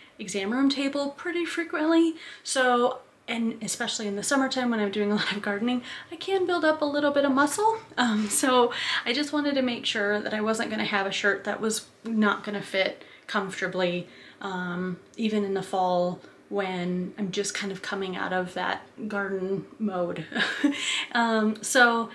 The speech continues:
this one, I absolutely love it. Um, the, as far as things that I would change, I would probably say the yarn, um, maybe even the collar. I, it's really tough because I like how high this collar is. I love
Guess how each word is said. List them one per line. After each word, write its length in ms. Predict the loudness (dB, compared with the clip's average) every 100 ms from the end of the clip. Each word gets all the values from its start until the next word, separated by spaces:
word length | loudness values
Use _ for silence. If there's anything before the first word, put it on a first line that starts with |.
| -16 -8
this 200 | -4 -2
one, 140 | -2 -2
I 100 | -2
absolutely 520 | -4 -4 -6 -2 2
love 180 | 4 4
it. 240 | 2 0 -16 -20 -20 _ _ -12 2 6
Um, 320 | 8 6 4
the, 520 | 4 6 6 4 2 -2 -10 -10
as 120 | -6
far 180 | -4 -2
as 100 | 6
things 240 | 8 8
that 100 | 6
I 60 | 2
would 180 | 0
change, 760 | 0 -2 2 4 4 2 -2 -4 -12 -12 -12 -4
I 80 | -2
would 100 | -2
probably 300 | -2 0 0
say 160 | 2
the 120 | 4 6
yarn, 360 | 6 6 4 -2 -14 -20 0
um, 380 | 4 6 6 4
maybe 360 | 2 2 2 0
even 320 | 2 4 4
the 100 | 2
collar. 480 | 2 4 4 4 2
I, 200 | 2 0 -2 -14 -20 -20 -20 -16 -14 -14 -12 -10 -6
it's 240 | -2 -2
really 240 | 2 4 4
tough 420 | 6 6 6 0
because 380 | -6 -4 -6 -8 -8
I 100 | -4
like 360 | 2 2 2
how 200 | 2 0
high 300 | 2 0 0
this 200 | 0 -2
collar 380 | -2 0 2 0
is. 420 | 2 2 2 0 -6 -10 -10 -8
I 340 | -2 -2 -2 -6 -6
love 680 | -2 2 4 4 4 0